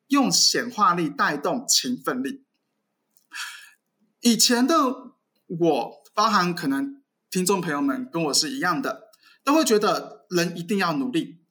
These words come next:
努力才有钱，勤奋才会有钱。所以呢，你会去怎么样呢？你去，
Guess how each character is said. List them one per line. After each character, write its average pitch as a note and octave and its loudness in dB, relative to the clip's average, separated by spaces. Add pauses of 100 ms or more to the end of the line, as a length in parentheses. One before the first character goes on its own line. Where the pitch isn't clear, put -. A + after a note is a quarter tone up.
(200)
努 F#3 4
力 C4+ 6
才 - 0
有 C3+ -4
钱， - -2 (400)
勤 A3 4
奋 B3 0
才 C#3 -2
会 E3+ 0
有 A#2+ -4
钱。 - -2 (600)
所 - 4
以 E4 6
呢， D4+ 4
你 F3 4
会 - -2 (540)
去 - 0 (500)
怎 D#3 2
么 D3+ 0
样 G3+ 0
呢？ D#3 -4 (100)
你 E3+ 0
去， C4+ -2